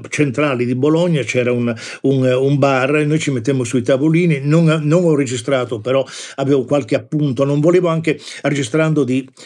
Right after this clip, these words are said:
come dire, di impedire che lui parlasse liberamente, però con la penna qualche appunto me lo facevo. E Georgi Grechko mi raccontò come nel millenovecentosessantasei si erano formate due squadre di cosmonauti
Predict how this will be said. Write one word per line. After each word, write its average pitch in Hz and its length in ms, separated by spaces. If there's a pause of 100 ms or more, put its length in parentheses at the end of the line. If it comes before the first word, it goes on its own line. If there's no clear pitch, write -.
come 143 180
dire, 139 280
di 139 320
impedire 143 500
che 127 100
lui 143 180
parlasse 139 480
liberamente, 135 680
però 135 240
con 127 140
la 123 100
penna 131 320
qualche 123 280
appunto 127 400
me 127 100
lo 123 100
facevo. 160 500 (240)
E 170 300
Georgi 175 380
Grechko 185 420
mi 147 120
raccontò 135 460
come 131 220
nel 117 120
millenovecentosessantasei 139 1600 (240)
si - 140
erano 160 200
formate 160 540
due 151 240
squadre 120 580
di 113 100
cosmonauti 117 720